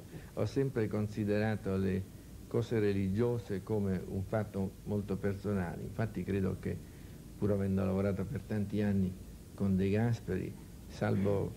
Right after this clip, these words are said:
qualche funerale o qualche cerimonia importante, non sono mai andate a messa insieme con lui. Eh, certamente se voleva dire che la spiritualità, eh, la tempra di De Gasperi era molto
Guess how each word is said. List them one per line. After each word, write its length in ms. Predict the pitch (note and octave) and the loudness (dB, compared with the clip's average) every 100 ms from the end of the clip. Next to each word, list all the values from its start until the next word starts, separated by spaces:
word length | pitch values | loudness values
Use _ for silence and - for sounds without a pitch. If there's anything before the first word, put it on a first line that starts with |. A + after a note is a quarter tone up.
| - | -6
qualche 320 | - G#2 G2 | 0 0 2
funerale 680 | G2 F2+ G2 F#2+ G#2 G#2+ G2 | -2 0 2 4 4 2 0
o 120 | F#2+ | -2
qualche 680 | F#2+ F#2+ G2 G2 F#2+ G2 F#2 - - | -2 -2 -2 -2 -2 -2 -2 -6 -8
cerimonia 500 | - G2 F#2+ G2+ G2 | 0 2 4 6 4
importante, 600 | F#2 - G2 - A2+ G#2+ | 4 2 -2 0 0 0
non 120 | E2 F#2+ | -2 -2
sono 160 | G2 | 0
mai 140 | G2 G2 | 2 4
andate 300 | F#2+ F#2+ F#2 | 2 2 0
a 40 | |
messa 420 | F#2 F#2+ - F#2+ G2 - - - - | 2 2 2 -4 -4 -8 -14 -8 -4
insieme 480 | E2+ - F#2+ F#2 | -2 2 4 4
con 220 | F2+ F#2 F#2 | 4 4 4
lui. 400 | F2 E2 E2+ F2 | 2 2 0 -2
Eh, 600 | - - - A1+ - - | -4 -6 -4 -4 -6 -4
certamente 840 | - G#2+ G#2+ B2+ F3+ - - - - | 0 0 2 4 4 2 -2 -4 -10
se 200 | - F2+ | -2 2
voleva 380 | F#2+ G2+ G#2+ | 4 4 4
dire 280 | G#2+ A2 F#2+ | 2 2 0
che 220 | - F2+ - - - - | 0 -4 -6 -12 -14 -10
la 100 | - | -8
spiritualità, 1040 | - F#2+ F#2+ E2+ F#2+ F#2 F2+ E2 F#2+ G#2+ - | -6 -2 0 0 0 2 0 0 -2 -2 -6
eh, 920 | F#2 F2+ - - - - - - - - | -8 -8 -8 -8 -10 -10 -10 -10 -8 -4
la 180 | F2 F2 | -2 -2
tempra 440 | F2 G2 F#2+ F#2 - - - - - | 2 2 2 0 -2 -8 -10 -10 -4
di 80 | F2 | 2
De 140 | F2+ | 4
Gasperi 400 | G2 G#2+ - F2 | 4 2 -2 -2
era 220 | E2+ E2+ | 0 0
molto 640 | F2 F#2+ F#2 - F2+ - | 2 2 2 0 -4 -4